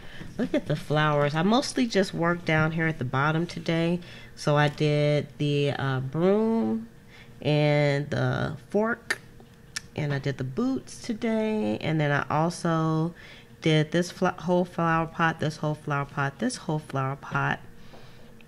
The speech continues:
and I think I just did the leaves that are on here and a piece of this pot 'cause I hadn't finished that one. And see, just that right there, it took me, I won't say it took an hour 'cause it kinda took me a little while to get going today,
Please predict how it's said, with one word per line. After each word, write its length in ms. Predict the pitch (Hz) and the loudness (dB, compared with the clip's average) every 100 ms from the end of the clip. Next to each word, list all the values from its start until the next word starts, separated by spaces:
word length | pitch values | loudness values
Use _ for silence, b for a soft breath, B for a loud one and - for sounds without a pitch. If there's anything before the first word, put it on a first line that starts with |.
| - - | -18 -4
and 120 | 156 151 | 0 0
I 60 | |
think 220 | 160 233 | 0 0
I 40 | 214 | 0
just 220 | 170 170 | 0 0
did 160 | 160 156 | 0 2
the 80 | |
leaves 440 | 135 139 170 165 156 | 2 2 2 0 0
that 120 | 131 | 2
are 100 | 127 | 2
on 240 | - 131 | 2 2
here 300 | 135 147 135 | 0 0 2
and 100 | 127 | 2
a 60 | 123 | -2
piece 340 | - 156 143 | -4 -6 -4
of 100 | 123 | -4
this 180 | 131 131 | -4 -4
pot 260 | - 101 - | -6 -8 -6
'cause 160 | 127 127 | -8 -6
I 40 | |
hadn't 380 | 135 123 - 127 | -4 -4 -4 -6
finished 360 | 123 113 123 - | -6 -6 -8 -4
that 220 | 101 - | -4 -4
one. 260 | 69 95 156 B B B B | -6 -6 -8 B B B B
And 120 | 180 196 | -2 0
see, 340 | 254 254 254 | 4 4 4
just 380 | 220 220 254 - | 4 2 2 4
that 280 | 208 202 - | 4 6 4
right 240 | 180 196 | 2 2
there, 160 | 208 202 | 4 4
it 100 | 180 | 4
took 200 | 190 180 | 2 2
me, 500 | 170 160 160 160 165 - B B B | 4 4 4 4 0 -6 B B B
I 100 | 185 | 6
won't 200 | 202 190 | 8 6
say 140 | 190 160 | 6 2
it 80 | |
took 140 | 160 156 | 0 -2
an 80 | - | 4
hour 300 | 139 147 131 | 4 6 4
'cause 180 | 147 139 | 0 -2
it 100 | 139 | 0
kinda 240 | 160 143 | 2 2
took 220 | - 156 | -2 -2
me 120 | 147 | 0
a 100 | 139 | 2
little 360 | 135 143 147 143 | 2 2 2 2
while 260 | 143 143 143 | 2 0 0
to 60 | |
get 280 | 131 139 127 | 0 -2 -2
going 380 | 135 151 165 175 | 0 0 2 0
today, 520 | 175 175 185 185 190 | -2 0 2 2 0